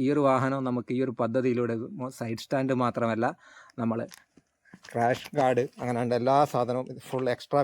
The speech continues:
ഫിറ്റിങ്സ്, സീറ്റ് കവർ അങ്ങനെ കണ്ട എല്ലാ സാധനവും ഇതിൻ്റെ കൂടെ, പിന്നെ ഈ ഒരു എൻ ജി ഒ നൽകുന്നുണ്ട്. ഈ ഒരു സ-, പേര് വെൽഫെയർ സൊസൈറ്റി നമുക്ക് ഇത്രയും എല്ലാ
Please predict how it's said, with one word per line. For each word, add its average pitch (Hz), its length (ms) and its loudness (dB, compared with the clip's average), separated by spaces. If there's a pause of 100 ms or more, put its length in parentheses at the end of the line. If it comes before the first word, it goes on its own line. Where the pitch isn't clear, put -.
ഫിറ്റിങ്സ്, 131 400 -6 (160)
സീറ്റ് 120 340 -8
കവർ 123 240 2 (200)
അങ്ങനെ 120 240 -2
കണ്ട 123 180 -2
എല്ലാ 123 160 2 (160)
സാധനവും 123 340 -6 (380)
ഇതിൻ്റെ 117 320 0
കൂടെ, 117 240 0 (480)
പിന്നെ 120 240 0
ഈ - 20 2 (100)
ഒരു 131 100 4 (760)
എൻ 120 80 0 (120)
ജി 139 160 2
ഒ - 20 4 (1500)
നൽകുന്നുണ്ട്. 123 460 2 (160)
ഈ - 100 -2
ഒരു 127 160 0
സ-, 139 80 0 (100)
പേര് 120 200 0
വെൽഫെയർ 123 320 0 (560)
സൊസൈറ്റി 131 480 2
നമുക്ക് 127 220 0
ഇത്രയും 131 320 0
എല്ലാ 131 140 4